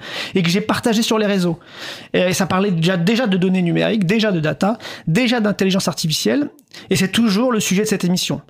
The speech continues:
Avec deux parties, deux partis pris très précis, décrypter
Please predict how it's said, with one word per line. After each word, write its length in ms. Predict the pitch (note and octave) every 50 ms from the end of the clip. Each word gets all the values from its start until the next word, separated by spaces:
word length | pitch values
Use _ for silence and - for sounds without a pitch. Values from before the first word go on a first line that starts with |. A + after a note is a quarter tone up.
| - - - - - -
Avec 400 | - F#3+ F3 G3 F#3 E3 D#3+ D#3+
deux 140 | E3+ - A3+
parties, 400 | - B3+ A3 - - A3+ G#3+ - - -
deux 240 | A#3 F3 G3 A#3 A#3+
partis 280 | - C4+ - - - A3
pris 400 | G3 - - A3 G#3 - - - _ _ _ _ _ _ _ -
très 160 | - - C#4+
précis, 520 | - - - A#3 A3+ - - A3 B3+ - - - _ -
décrypter 720 | - F3 D3 F3 A3 A#3 - - C4 A3 - - A3+ C#4+ D#4